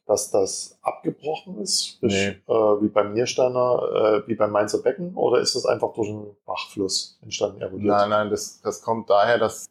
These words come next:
Speaker 2: als sich das Mainzer Becken abgesenkt
Speaker 1: Mhm.
Speaker 2: hat,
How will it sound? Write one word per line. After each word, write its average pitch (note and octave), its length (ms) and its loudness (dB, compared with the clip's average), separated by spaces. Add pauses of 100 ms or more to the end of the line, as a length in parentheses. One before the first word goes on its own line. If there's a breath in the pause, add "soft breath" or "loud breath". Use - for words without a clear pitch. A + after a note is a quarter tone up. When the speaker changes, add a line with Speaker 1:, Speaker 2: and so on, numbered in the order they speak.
Speaker 2:
als - 200 -2
sich G#2+ 100 -2
das - 380 0
Mainzer A2+ 360 2
Becken A#2+ 340 0
abgesenkt C3+ 600 0
Speaker 1:
Mhm. C#3+ 40 2
Speaker 2:
hat, C#3+ 180 0